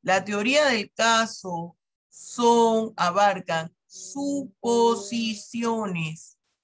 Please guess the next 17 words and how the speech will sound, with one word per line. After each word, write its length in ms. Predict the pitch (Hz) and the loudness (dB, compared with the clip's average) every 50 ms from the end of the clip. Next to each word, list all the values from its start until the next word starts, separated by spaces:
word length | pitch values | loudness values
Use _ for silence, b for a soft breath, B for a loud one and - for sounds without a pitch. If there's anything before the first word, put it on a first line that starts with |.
| _ _ _ _ _ _ _ _ _ - | _ _ _ _ _ _ _ _ _ -10
En 120 | 185 185 | -6 -2
realidad 360 | 185 185 180 180 190 196 208 | -2 0 0 2 2 2 2
son 320 | 208 - 226 220 220 233 - _ _ | 0 -2 -4 -4 -4 -6 -8 _ _
hipótesis, 1200 | - 214 214 202 - _ 247 247 240 220 220 - 175 165 165 - - 151 147 - - - - _ _ _ _ _ _ _ _ _ _ _ _ _ _ _ _ _ _ _ _ _ _ _ _ _ _ b b b b b b b b b _ _ _ _ _ _ | -6 -6 -6 -6 -4 _ 2 2 2 2 2 -2 -4 -4 -4 -8 -12 -16 -18 -18 -20 -20 -20 _ _ _ _ _ _ _ _ _ _ _ _ _ _ _ _ _ _ _ _ _ _ _ _ _ _ b b b b b b b b b _ _ _ _ _ _
que 260 | - 226 226 220 - | 0 0 2 0 0
debiera 400 | 202 190 180 190 202 202 208 214 | -2 -2 -2 0 2 2 2 2
llamarse 500 | 220 214 196 190 185 185 185 180 - 226 | 2 2 0 0 0 0 -2 -2 -4 -6
la 220 | 208 202 180 160 - | -4 -2 -4 -4 -4
tesis 360 | - 185 185 180 - 202 202 | -6 -8 -8 -8 -10 -12 -10
del 200 | 202 180 185 185 | -8 -8 -8 -6
caso, 420 | - 214 202 190 175 - - 156 - - | -2 0 0 0 0 -2 -8 -14 -14 -12
pero 160 | 165 165 160 | -8 -8 -4
en 60 | 165 | -2
la 140 | 165 160 156 | -2 -2 -2
teoría 300 | - 170 170 185 202 220 | -6 -10 -6 -4 -2 -2
del 220 | 233 226 220 - | -2 -2 -4 -2
caso 500 | - 190 180 175 180 - - 208 208 - | -2 0 0 0 -2 -4 -10 -14 -16 -16